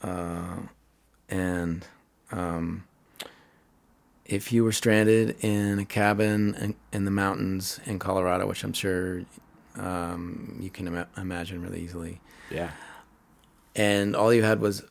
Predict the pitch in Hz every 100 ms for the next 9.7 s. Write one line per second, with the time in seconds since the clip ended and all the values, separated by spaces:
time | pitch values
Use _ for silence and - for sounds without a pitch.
0 | - 107 98 - 123 127 123 110 107 104
1 | 104 104 104 - 101 101 101 98 98 101
2 | 104 104 101 104 - - - - 110 101
3 | 107 107 101 95 87 - _ - 180 113
4 | - 110 101 95 98 - 110 104 101 98
5 | - 95 101 95 95 - - - - -
6 | 101 92 92 101 - 98 104 107 - -
7 | - - - 104 104 98 98 95 101 107
8 | - - _ _ _ - _ - - -
9 | 101 101 92 95 95 - 113